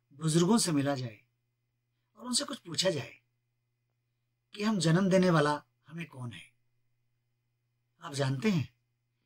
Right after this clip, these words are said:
एक ही रिजल्ट निकल के आया कि हमें जन्म देने वाला हमारी माँ है। माँ समझते हो ना,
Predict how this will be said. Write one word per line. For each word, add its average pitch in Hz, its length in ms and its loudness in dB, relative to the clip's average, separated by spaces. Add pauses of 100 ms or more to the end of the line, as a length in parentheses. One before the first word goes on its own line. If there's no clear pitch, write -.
(380)
एक 175 160 -6
ही 202 120 -8
रिजल्ट 170 300 0
निकल 139 240 -4
के 143 160 -8
आया 120 240 -8 (1120)
कि 175 60 -8
हमें 180 220 2
जन्म 156 320 2
देने 147 220 2
वाला 127 240 0 (680)
हमारी 165 280 -2
माँ 127 240 0
है। 107 140 -12 (1400)
माँ 135 220 -2
समझते 139 440 -4
हो 120 100 -6
ना, 180 140 -8